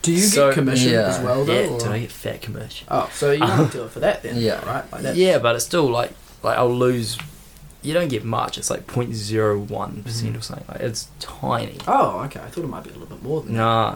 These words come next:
Speaker 2: well, maybe, yeah, it's, like, it's nothing.
Speaker 1: Yeah.
Speaker 2: It's insi-, like, I, I had one of my best weeks of sales where I sold, like, maybe, like, twenty-five, thirty grand of stuff,
Speaker 1: Mm.
Speaker 2: and I got, like, a hundred dollars commission or less.
Speaker 1: Sheesh.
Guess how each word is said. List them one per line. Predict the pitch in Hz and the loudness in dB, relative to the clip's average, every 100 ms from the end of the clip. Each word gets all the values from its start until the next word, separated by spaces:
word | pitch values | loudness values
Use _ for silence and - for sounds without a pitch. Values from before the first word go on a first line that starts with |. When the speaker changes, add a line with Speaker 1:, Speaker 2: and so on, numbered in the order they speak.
| - | -4
Speaker 2:
well, | 113 | -4
maybe, | 117 120 117 - | 0 0 0 -2
yeah, | 117 | -4
it's, | - - | -4 -6
like, | - - - - | -8 -12 -18 -12
it's | 110 - - | -6 -6 -2
nothing. | 117 113 113 101 104 95 - | 0 2 0 -2 -4 -12 -8
Speaker 1:
Yeah. | - | -6
Speaker 2:
It's | 120 - | -4 -4
insi-, | 123 123 120 117 | 0 -2 -2 -2
like, | 123 - - - - - | -2 -2 -6 -20 -20 -2
I, | 120 117 - | 0 0 2
I | 127 | 2
had | 127 120 | 4 2
one | 123 | 2
of | |
my | 117 | 2
best | 104 117 110 | 0 0 0
weeks | 117 110 101 | 0 0 0
of | |
sales | - 110 110 107 | -2 0 -2 -4
where | 107 | -4
I | |
sold, | 104 - 107 107 | -4 -2 0 -2
like, | 110 120 - - - - - - - - | -4 -6 -10 -18 -20 -20 -20 -20 -20 -8
maybe, | - 110 | -2 0
like, | 104 - | 0 -2
twenty-five, | - 110 - 117 113 - | -6 -4 -2 -2 -2 -4
thirty | - 107 110 | -4 -4 -4
grand | 110 110 | -6 -6
of | 110 | -6
stuff, | - 110 117 | -4 -2 -2
Speaker 1:
Mm. | 113 | -2
Speaker 2:
and | 107 | -6
I | |
got, | - | -6
like, | - - | -8 -10
a | |
hundred | - - 101 - | -10 -8 -10 -10
dollars | - 98 | -12 -14
commission | - - - 123 113 - | -14 -12 -10 -10 -12 -14
or | - | -12
less. | - 87 | -10 -8
Speaker 1:
Sheesh. | 110 104 - | -8 -8 -10